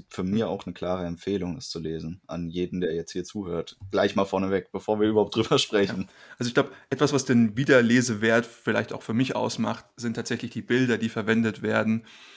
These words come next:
Speaker 2: und die Art und Weise, wie zum Beispiel die Natur beschrieben wird oder die ganze Umgebung. Ähm, also, wir haben irgendwie diese, diese Bilder, die für mich sehr, sehr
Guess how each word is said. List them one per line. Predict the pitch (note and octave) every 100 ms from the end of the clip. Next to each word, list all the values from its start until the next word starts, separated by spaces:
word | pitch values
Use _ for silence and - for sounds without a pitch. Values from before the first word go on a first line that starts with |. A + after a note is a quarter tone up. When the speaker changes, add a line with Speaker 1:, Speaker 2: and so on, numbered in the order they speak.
| - _
Speaker 2:
und | - A2 A2
die |
Art | A2+ G#2+
und | A2 -
Weise, | A2 A2+ G#2+ G#2
wie | G#2+ G#2 G#2 A2 A2 -
zum | - G#2+
Beispiel | A2+ - G#2+ G#2+ G#2
die | G#2+
Natur | A2 A2+ C3
beschrieben | A#2 A2+ - A2+ G#2+
wird | G#2 G#2+ A2
oder | A2
die | G#2+
ganze | G#2+ A2 -
Umgebung. | G#2+ A2 A2 A2 G#2+ G#2+ G#2+ _ _ _ _ -
Ähm, | A2 G#2+ G#2+
also, | A2 A2
wir | A2+
haben | A2+
irgendwie | A2 A2+ G#2+ A2+ A2+ A2+ - _ _
diese, | A#2+ A#2
diese | C3 A#2+
Bilder, | - F#3 E3
die | C#3 C3
für | C3
mich | D#3 D#3 -
sehr, | C3 C3
sehr | B2 A#2 A2+ A2